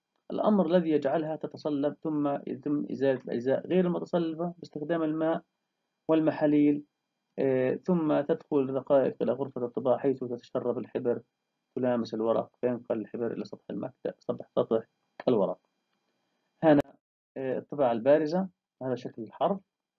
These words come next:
أحرف. هاي الطبعة الغائرة، لكن حتحدث عنها الآن. هاي ك-، بيكون أحيانًا مجموعة حروف، في البداية كان حرف، كل حرف لحاله يتم استخدامه،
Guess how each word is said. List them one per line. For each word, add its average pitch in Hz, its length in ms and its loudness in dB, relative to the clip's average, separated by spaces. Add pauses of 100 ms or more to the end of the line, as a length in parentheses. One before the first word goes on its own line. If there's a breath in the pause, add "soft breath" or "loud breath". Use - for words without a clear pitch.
(880)
أحرف. 185 280 -4 (640)
هاي 160 80 2
الطبعة 120 360 0
الغائرة، 127 420 -2
لكن 123 240 -6
حتحدث - 540 -4
عنها 113 140 -6
الآن. 131 380 -6 (480)
هاي 135 140 -2
ك-، - 80 -8
بيكون - 380 -8
أحيانًا 135 300 -4
مجموعة 123 420 -4 (180)
حروف، 175 360 0 (1040)
في - 60 -16
البداية 131 380 2
كان 120 160 -2
حرف، 175 320 -2
كل 127 180 -6
حرف 123 240 -4
لحاله 156 320 2
يتم 143 240 -4
استخدامه، 175 440 0